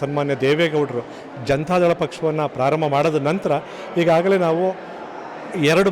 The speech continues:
ಬಾರಿ ಅಧಿಕಾರಕ್ಕೆ ನಾವು ಬಂದಿದ್ದೇವೆ. ಅದು ಬಹುಶಃ ಎರಡು ರಾಷ್ಟ್ರೀಯ ಪಕ್ಷಗಳ ಜೊತೆಯೂ ಸಹ ನಾವು ಅಧಿಕಾರವನ್ನು ನಾವು ಮಾಡಿದ್ದೇವೆ. ಎರಡೂ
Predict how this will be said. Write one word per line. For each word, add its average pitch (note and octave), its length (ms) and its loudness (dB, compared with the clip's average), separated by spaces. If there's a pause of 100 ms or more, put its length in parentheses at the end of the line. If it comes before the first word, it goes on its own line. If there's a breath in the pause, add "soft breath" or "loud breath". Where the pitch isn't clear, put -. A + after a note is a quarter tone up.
ಬಾರಿ F#3+ 240 2
ಅಧಿಕಾರಕ್ಕೆ D3+ 440 0
ನಾವು D3+ 160 0
ಬಂದಿದ್ದೇವೆ. B2 380 -2 (340)
ಅದು F3 140 2 (400)
ಬಹುಶಃ D#3 340 2 (520 loud breath)
ಎರಡು E3 160 6 (100)
ರಾಷ್ಟ್ರೀಯ D#3 380 2
ಪಕ್ಷಗಳ D3+ 360 0
ಜೊತೆಯೂ D#3+ 240 0 (100)
ಸಹ D#3 200 0
ನಾವು D3+ 140 2
ಅಧಿಕಾರವನ್ನು C#3+ 520 0
ನಾವು B2+ 140 -2
ಮಾಡಿದ್ದೇವೆ. B2 340 -4 (520 loud breath)
ಎರಡೂ G3 180 6